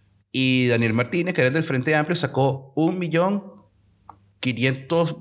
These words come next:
veinte mil votos, una vaina así. La diferencia fueron que sí, doscientos, trescientos mil votos. O sea, así de cerradito estaba.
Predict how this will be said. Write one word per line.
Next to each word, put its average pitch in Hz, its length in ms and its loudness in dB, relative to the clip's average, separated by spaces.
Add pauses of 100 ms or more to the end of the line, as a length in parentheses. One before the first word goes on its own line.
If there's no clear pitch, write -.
veinte 120 300 2
mil 117 140 4
votos, 117 180 2
una 120 120 0
vaina 139 100 2
así. 131 120 0 (220)
La 131 100 0
diferencia 165 460 0
fueron 262 220 0
que 226 80 -2
sí, 208 160 0
doscientos, 180 340 2
trescientos 147 420 2
mil 147 140 2
votos. 135 300 -2
O - 20 -2
sea, 113 200 2
así 113 180 0
de 196 100 2
cerradito 156 420 0
estaba. 92 440 0